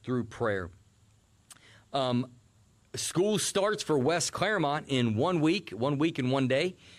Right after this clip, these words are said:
Uh, some of you have already started. Uh, be in prayer for each other. And I want to remind you one last thought before we're dismissed here,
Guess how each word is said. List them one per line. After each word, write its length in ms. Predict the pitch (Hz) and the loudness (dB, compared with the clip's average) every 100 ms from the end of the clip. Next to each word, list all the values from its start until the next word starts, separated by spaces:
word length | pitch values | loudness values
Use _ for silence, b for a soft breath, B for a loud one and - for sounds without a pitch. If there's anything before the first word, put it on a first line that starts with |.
| B | B
Uh, 140 | - 120 | -2 0
some 240 | - 170 | 2 2
of 120 | 160 | 2
you 160 | 147 175 | 2 2
have 200 | 143 117 | 2 0
already 500 | - 139 131 147 170 | 0 2 2 2 0
started. 540 | - - 135 151 180 B B B B _ | -2 0 2 2 0 B B B B _
Uh, 220 | 120 113 | -2 0
be 180 | 101 147 | 0 0
in 100 | 147 | 0
prayer 280 | - 151 160 | 0 0 0
for 160 | - 139 | 0 -2
each 240 | 123 131 | -2 -2
other. 400 | 147 156 175 170 B B B B - | -2 0 0 -2 B B B B -2
And 100 | 139 | 0
I 40 | |
want 200 | 208 247 | 2 0
to 80 | 202 | 0
remind 320 | 175 175 160 | 0 0 0
you 60 | 135 | 2
one 260 | 135 165 | 2 2
last 320 | 165 160 - 165 | 2 0 -2 0
thought 240 | 139 127 | 0 -2
before 320 | 113 110 135 | -4 0 0
we're 120 | 127 | 0
dismissed 580 | 120 107 131 135 110 - | -2 -4 -2 -2 -2 -4
here, 300 | 110 98 95 | -2 -2 -4